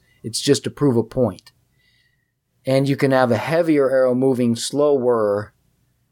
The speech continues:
and because th-, this is my answer to guys that are telling me I have to be able to shoot seventy yards at elk.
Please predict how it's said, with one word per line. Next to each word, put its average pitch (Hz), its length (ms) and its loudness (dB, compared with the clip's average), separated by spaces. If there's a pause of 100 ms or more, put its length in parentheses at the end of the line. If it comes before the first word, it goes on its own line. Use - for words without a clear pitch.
(240)
and 127 640 2 (1200)
because 147 300 -2
th-, - 260 0
this 165 160 0
is 165 100 0
my 151 180 2
answer 143 240 2
to 131 80 0
guys 135 300 0
that 123 80 0
are 123 60 0
telling 135 320 0
me 123 60 2
I 110 100 0
have 135 320 0
to 147 80 -6
be 147 80 0
able 135 140 0
to - 60 -8
shoot 120 180 -6
seventy 127 340 0
yards 120 300 2
at 117 100 -2
elk. 104 320 -4